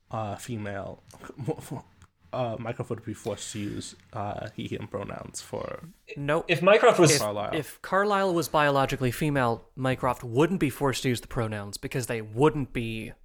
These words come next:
Speaker 2: uh, inheritors.
Speaker 3: Exactly.
Speaker 2: It is, if Carlisle was biologically female and the rules of inheritance worked differently, perhaps. But it is specifically for, for that reason.
Speaker 1: But, but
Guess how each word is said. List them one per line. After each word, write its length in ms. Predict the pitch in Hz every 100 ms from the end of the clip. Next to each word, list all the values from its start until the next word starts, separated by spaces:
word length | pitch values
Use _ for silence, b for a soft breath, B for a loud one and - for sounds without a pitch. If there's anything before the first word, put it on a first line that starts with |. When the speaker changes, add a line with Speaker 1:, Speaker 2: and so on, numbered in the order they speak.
| _ _ _
Speaker 2:
uh, 160 | 113 104 -
inheritors. 600 | 117 131 127 110 - 120
Speaker 3:
Exactly. 560 | 123 107 98 95 104 - _ _ _
Speaker 2:
It 140 | 143
is, 180 | 131 120 - _ -
if 240 | 214 220 - _ _ _
Carlisle 420 | - 185 165 156
was 120 | 147
biologically 580 | 127 143 135 131 123 131
female 560 | - 135 123 117 113 - -
and 240 | 160 165
the 120 | 139
rules 300 | 135 151 143
of 80 | 123
inheritance 540 | 127 117 143 131 123 -
worked 380 | 123 127 -
differently, 360 | 135 117 117 117
perhaps. 520 | - 127 123 - - - b b b -
But 120 | 135
it 100 | 127
is 180 | 117 107
specifically 800 | - 143 - - 165 156 143 120
for, 600 | - 131 117 107 101 - _ _ _
for 260 | - 127 107
that 180 | 101
reason. 320 | - - - -
Speaker 1:
But, 180 | 190 - - _ _ _ -
but 340 | 156 151 -